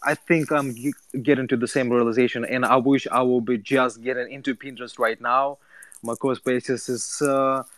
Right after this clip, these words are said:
much higher w-, where the stock is right now, but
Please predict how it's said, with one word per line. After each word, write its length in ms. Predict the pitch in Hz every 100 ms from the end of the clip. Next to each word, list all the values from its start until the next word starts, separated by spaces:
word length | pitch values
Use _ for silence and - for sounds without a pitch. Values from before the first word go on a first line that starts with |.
| _ _
much 240 | 151 170 151
higher 300 | 175 165 165
w-, 240 | 143 165 -
where 320 | 147 151 143
the 220 | 127 139
stock 320 | - 147 131
is 120 | 127 131
right 180 | 131
now, 260 | 131 143 131
but 280 | 107 123